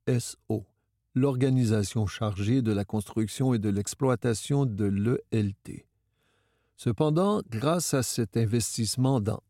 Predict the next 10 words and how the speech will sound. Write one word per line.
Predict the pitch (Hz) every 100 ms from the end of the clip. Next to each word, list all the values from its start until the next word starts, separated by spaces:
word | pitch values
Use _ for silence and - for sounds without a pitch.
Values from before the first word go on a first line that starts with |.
| -
Andes, | 120 110 113 123 147 - 101 _ _ -
les | 131 143
astronomes | 156 - 131 127 156 190 175
canadiens | - 113 113 104 123 160 175
bénéficieront | 123 104 135 143 - 113 117 101 113 156
d'un | 127 107
accès | 98 - 131
garanti | 117 104 107 98 135
au | 117
télescope, | 107 104 98 - 127 -